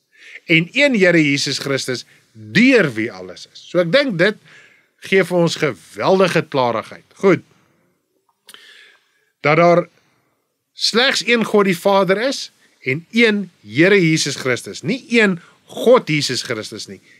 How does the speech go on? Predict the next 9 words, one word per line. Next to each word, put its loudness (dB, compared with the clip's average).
Een 2
Here 0
Jesus -8
Christus. -12
Een 2
heerser. 0
God 2
die 0
Vader 2